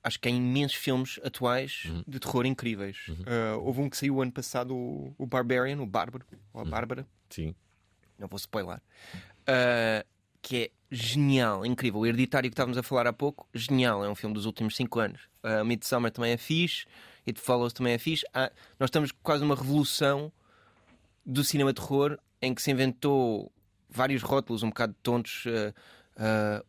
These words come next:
Speaker 1: terror de prestígio ou terror elevado, et cetera. Mas realmente são isso, são autores jovens com, com uma marca, um estilo específico e estão a fazer ci-, cinema de terror incrível, fantástico.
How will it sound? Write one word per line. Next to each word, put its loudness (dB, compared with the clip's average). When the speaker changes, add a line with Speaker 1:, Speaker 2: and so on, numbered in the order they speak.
Speaker 1:
terror 0
de -6
prestígio 2
ou 2
terror 2
elevado, 4
et 0
cetera. -2
Mas 2
realmente 2
são 4
isso, 2
são 2
autores 0
jovens 2
com, 0
com -2
uma 0
marca, 0
um 0
estilo 2
específico -2
e 0
estão 2
a 0
fazer -2
ci-, -4
cinema 2
de -4
terror 2
incrível, 2
fantástico. -2